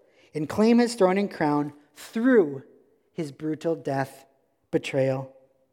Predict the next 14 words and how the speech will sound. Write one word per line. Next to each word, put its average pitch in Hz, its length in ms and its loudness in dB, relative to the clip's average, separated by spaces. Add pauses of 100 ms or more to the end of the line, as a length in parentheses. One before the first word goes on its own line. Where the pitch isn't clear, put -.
(360)
and 151 120 -10
unjust 139 500 -2
execution. 131 720 -12 (340)
A 165 80 4
death 196 240 4
that, 170 160 0
like 208 540 0 (180)
Harry's, 185 440 2 (680)
would 156 160 -4
bring 170 260 -2
the 156 100 -2
final 175 720 -4 (320)
and 151 120 -6
ultimate 151 600 -2